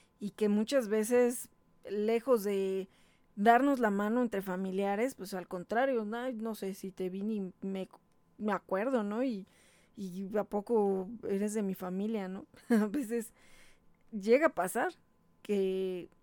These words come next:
pues, no esperas mucho de la familia, ¿no? Y a veces, a lo mejor, encuentras la ayuda en otro lado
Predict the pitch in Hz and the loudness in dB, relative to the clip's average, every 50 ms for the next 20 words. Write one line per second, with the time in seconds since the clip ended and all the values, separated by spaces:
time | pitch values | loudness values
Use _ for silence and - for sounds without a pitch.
0 | _ _ _ _ _ _ _ _ _ - 190 190 190 196 214 233 226 - 247 240 | _ _ _ _ _ _ _ _ _ -14 -10 -8 -6 -4 -4 -4 -2 2 4 4
1 | 233 233 208 214 220 233 240 233 240 220 202 196 175 175 170 - 180 180 180 190 | 4 4 2 2 2 2 2 0 -2 -2 -2 -2 -4 -6 -10 -10 -10 -8 -6 -6
2 | 190 180 180 175 208 208 208 277 320 _ _ - - - 208 185 - _ _ - | -6 -8 -8 -12 -12 -12 -14 -16 -16 _ _ -20 -18 -16 -14 -16 -16 _ _ -20
3 | - _ - 196 180 190 190 - 214 196 - - - _ _ _ _ _ _ _ | -20 _ -10 -10 -8 -8 -6 -6 -6 -6 -6 -10 -16 _ _ _ _ _ _ _
4 | _ - - - 185 185 185 180 185 - - 214 202 208 - _ _ - - _ | _ -16 -14 -12 -10 -10 -10 -10 -8 -4 -4 -4 -4 -4 -12 _ _ -20 -20 _
5 | - - - _ - - 226 226 214 - 233 233 233 233 240 240 220 - 214 202 | -20 -20 -20 _ -4 0 0 2 6 8 8 8 8 8 4 2 2 0 0 0
6 | 196 190 208 202 214 220 208 208 202 202 196 196 214 202 - 214 202 196 196 196 | 0 0 -2 -2 -2 -2 -4 -4 -4 -4 -4 -4 -4 -2 -2 0 0 0 0 0
7 | 196 233 277 - | 0 -2 -4 -4